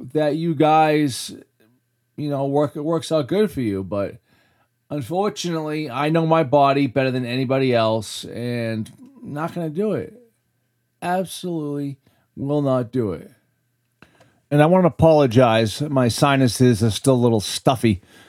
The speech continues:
Uh, again, I was sick last week,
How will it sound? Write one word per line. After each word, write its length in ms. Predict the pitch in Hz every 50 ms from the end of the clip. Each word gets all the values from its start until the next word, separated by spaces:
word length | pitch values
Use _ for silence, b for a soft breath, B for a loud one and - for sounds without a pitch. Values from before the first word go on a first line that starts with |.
| b b b _ -
Uh, 380 | - - 98 95 110 - - -
again, 360 | 117 107 139 139 131 131 127
I 60 | 120
was 140 | 117 120 104
sick 260 | - - 156 143 -
last 360 | 131 135 127 127 120 - -
week, 300 | 123 127 131 127 120 -